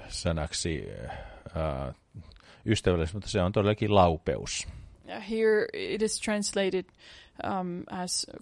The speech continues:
Speaker 2: kindness, but, um, i-, um,
Speaker 1: Mercy.
Speaker 2: yeah, mercy.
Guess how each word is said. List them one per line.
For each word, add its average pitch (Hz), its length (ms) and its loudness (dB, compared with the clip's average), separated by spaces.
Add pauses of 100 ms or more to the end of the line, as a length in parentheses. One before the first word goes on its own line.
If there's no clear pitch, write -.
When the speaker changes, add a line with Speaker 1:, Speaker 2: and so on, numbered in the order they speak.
(320)
Speaker 2:
kindness, 196 720 -2
but, 180 160 0 (280)
um, 180 340 -6 (2000)
i-, - 320 -16
um, 180 420 -10 (1040)
Speaker 1:
Mercy. - 260 -12
Speaker 2:
yeah, 165 180 2 (240)
mercy. 190 480 -6